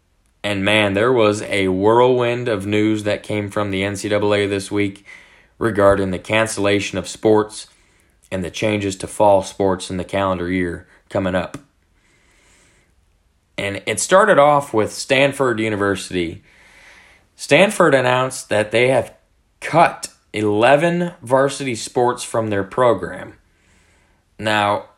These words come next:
Stanford has long boasted one of the most robust collections of varsity sports in the country. So it is definitely a surprise to see them cut that many sports. And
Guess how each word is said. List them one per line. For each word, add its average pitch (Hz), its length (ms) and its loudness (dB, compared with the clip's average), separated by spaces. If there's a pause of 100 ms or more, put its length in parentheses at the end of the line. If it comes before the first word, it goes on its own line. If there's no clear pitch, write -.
Stanford 170 580 0
has 110 280 2
long 120 800 2
boasted 110 440 2
one 113 220 -2
of 107 60 -4
the 104 80 -2
most 104 320 -4
robust 117 580 2
collections 117 580 0
of 101 100 -6
varsity 104 420 0
sports 104 400 -4
in 92 80 -10
the 87 60 -12
country. - 600 -6 (880)
So 113 320 2
it 113 220 2
is 104 420 -2
definitely 123 560 -2
a 110 60 -2
surprise 104 640 -2
to - 80 -16
see - 260 -6
them 98 220 -6
cut - 520 0 (140)
that 107 320 -2
many 104 220 -2
sports. - 640 -4 (1120)
And 107 420 -2